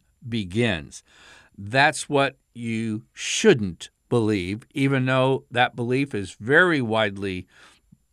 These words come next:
uh, spread through the media and all the prophecy books, uh, in an evangelical bookstore, on T V, and all kinds of YouTubes and everything else.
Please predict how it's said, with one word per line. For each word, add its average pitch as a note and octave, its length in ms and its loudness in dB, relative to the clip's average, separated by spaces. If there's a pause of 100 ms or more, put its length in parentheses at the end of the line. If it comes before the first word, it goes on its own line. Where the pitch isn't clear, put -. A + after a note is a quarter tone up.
(120)
uh, F#2+ 260 -8 (340)
spread D3 680 2
through A2+ 320 0
the F#2+ 120 -4
media C#3 720 2
and G2+ 80 -6
all A#2+ 160 2
the G#2+ 120 -4
prophecy C3+ 520 0
books, C3 540 -4 (400)
uh, G2+ 300 -4
in A2+ 180 -4
an G#2 100 -2
evangelical B2 720 2
bookstore, A#2+ 760 0
on G2+ 180 -4
T C3 220 -4
V, A#2+ 440 0
and E2 340 -6 (380)
all C3 240 6
kinds B2+ 500 -2
of F2+ 140 -4
YouTubes B2+ 760 0
and F#2+ 100 -6
everything A#2+ 460 -4
else. G2+ 300 -2